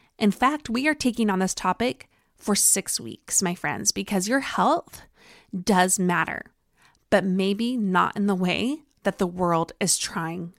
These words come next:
to sell to you. Before I share four ways that you can start working towards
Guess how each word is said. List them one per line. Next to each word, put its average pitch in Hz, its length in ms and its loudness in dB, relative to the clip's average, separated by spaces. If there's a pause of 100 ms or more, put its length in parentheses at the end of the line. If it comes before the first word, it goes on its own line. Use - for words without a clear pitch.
to 196 140 -2
sell 160 340 0
to - 160 -8
you. 71 340 -12 (1000)
Before 302 440 2
I 269 140 4
share 214 300 2
four 254 400 4
ways 208 500 2
that 196 160 -2
you 214 100 0
can 202 200 0
start 196 440 0
working 190 360 -2
towards 180 500 0